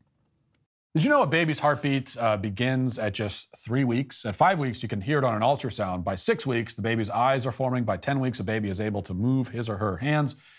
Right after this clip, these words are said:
I'm telling you this because when a mother who is considering abortion is introduced to her child via ultrasound, when she hears the heartbeat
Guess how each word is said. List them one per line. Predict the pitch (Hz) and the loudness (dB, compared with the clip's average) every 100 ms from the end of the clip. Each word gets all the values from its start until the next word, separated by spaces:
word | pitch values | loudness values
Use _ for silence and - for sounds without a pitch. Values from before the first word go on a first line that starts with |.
| - _ _ | -20 _ _
I'm | 139 | 2
telling | 226 247 | 4 4
you | 170 | 4
this | 160 | 2
because | 156 156 135 120 | 2 2 2 2
when | 127 | 2
a | |
mother | 127 185 180 151 | 4 4 2 -2
who | 131 | -2
is | - | -2
considering | 113 143 131 | -2 0 0
abortion | 110 110 104 104 95 95 | 0 0 -2 -2 -4 -6
is | - 107 104 90 | -4 -2 -2 -4
introduced | 139 147 143 110 - | -2 0 0 0 -2
to | 107 | -6
her | 95 | -4
child | - 110 104 95 92 | 2 2 2 0 -4
via | 107 101 101 | -2 -2 -2
ultrasound, | 123 143 123 - 82 78 | -2 -2 -4 -4 -6 -6
when | 98 | -6
she | 95 104 | -4 -4
hears | - 160 156 | 0 2 2
the | 107 | 0
heartbeat | 104 95 98 | 0 0 -4